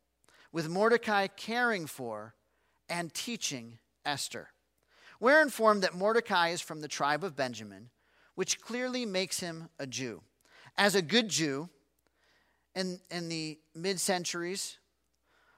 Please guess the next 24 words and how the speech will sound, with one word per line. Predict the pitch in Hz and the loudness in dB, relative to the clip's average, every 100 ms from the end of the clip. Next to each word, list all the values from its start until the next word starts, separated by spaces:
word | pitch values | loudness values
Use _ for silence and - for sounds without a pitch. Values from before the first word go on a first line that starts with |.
| _ 147 | _ -12
before | 156 175 165 | -8 -2 -2
Christ's | - 165 160 - | 0 0 0 -2
arrival, | 151 147 135 110 120 _ _ _ _ _ _ _ _ | 0 0 -2 -8 -14 _ _ _ _ _ _ _ _
he | - | -4
would | 226 254 | 4 4
have | 214 | 4
raised | 175 196 226 214 - | 4 6 6 2 -2
Esther | 190 196 - 175 | 0 0 -2 -4
within | 156 131 208 220 | -6 -6 -4 -4
the | 220 | -4
faith | 208 180 180 - | -6 -4 -6 -6
community, | - 160 147 131 107 - _ _ - - | -12 -10 -8 -10 -12 -18 _ _ -20 0
helping | 226 247 254 220 | 4 4 4 0
her | 196 | 0
to | 196 175 | -2 -4
be | 180 | -2
aware | 170 160 175 196 | 0 0 0 0
of | 196 | -2
the | 156 | -4
history | 147 208 - 233 | -4 -4 -2 -4
of | 196 | -2
God's | 175 175 165 | 0 0 -2
covenant | - 175 160 170 | -4 -6 -6 -10
people | 143 139 - 117 | -10 -14 -12 -14